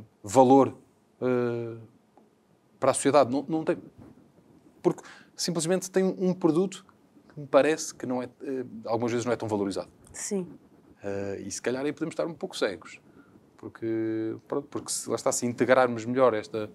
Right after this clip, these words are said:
Speaker 1: este produto da organização social na sociedade, podemos ter uma sociedade mais completa,
Speaker 2: É verdade.
Speaker 1: mais justa e, e que possa,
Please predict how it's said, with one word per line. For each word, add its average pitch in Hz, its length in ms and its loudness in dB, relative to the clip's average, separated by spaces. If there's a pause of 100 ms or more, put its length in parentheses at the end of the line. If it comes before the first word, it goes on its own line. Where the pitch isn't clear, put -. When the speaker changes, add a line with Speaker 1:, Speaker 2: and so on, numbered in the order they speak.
(400)
Speaker 1:
este - 260 -8 (420)
produto 123 440 0
da 113 100 -2
organização 110 680 -4
social 120 580 -2
na 113 100 -6
sociedade, 123 400 -4 (840)
podemos 139 180 -2
ter 151 80 -6
uma 143 100 -2
sociedade 131 240 0
mais 127 100 -6
completa, 139 520 -4 (280)
Speaker 2:
É 180 120 -6
verdade. 165 360 -12
Speaker 1:
mais 107 180 -10
justa 131 300 -10 (300)
e, 113 340 -8
e 110 40 -12
que 127 360 -2 (120)
possa, 135 480 2